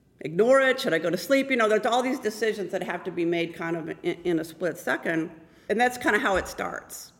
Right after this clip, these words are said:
But then what happens over time is that, like I said, you've gotten all this information, and now maybe you're, you're still trying to figure things out, but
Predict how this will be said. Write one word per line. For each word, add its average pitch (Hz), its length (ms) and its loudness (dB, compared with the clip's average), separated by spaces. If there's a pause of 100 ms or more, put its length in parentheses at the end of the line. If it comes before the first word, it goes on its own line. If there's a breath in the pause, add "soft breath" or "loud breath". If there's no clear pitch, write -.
(160)
But 214 120 -2
then 339 240 4
what 269 100 0
happens 202 420 0
over 180 220 0
time 202 640 0
is 190 240 -2
that, 190 220 -2
like 170 120 -6
I 180 60 -2
said, 214 260 -4
you've 170 140 -2
gotten 185 260 0
all 170 120 -2
this 156 200 -6
information, 175 920 0 (360 loud breath)
and 185 180 2
now 202 180 2
maybe 196 240 4
you're, 180 120 4 (120)
you're 202 120 -4
still 311 240 0
trying 262 180 -2
to 214 60 -4
figure 208 280 0
things 190 300 0
out, 202 480 -4
but 170 240 2